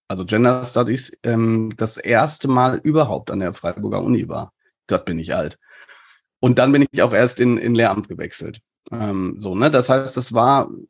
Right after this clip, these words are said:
nicht so planerfüllt und ich habe auch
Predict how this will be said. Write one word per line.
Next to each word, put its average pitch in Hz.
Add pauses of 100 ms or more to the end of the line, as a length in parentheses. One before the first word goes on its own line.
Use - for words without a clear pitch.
(100)
nicht 139 (160)
so 120
planerfüllt 139
und 123
ich -
habe 139
auch 120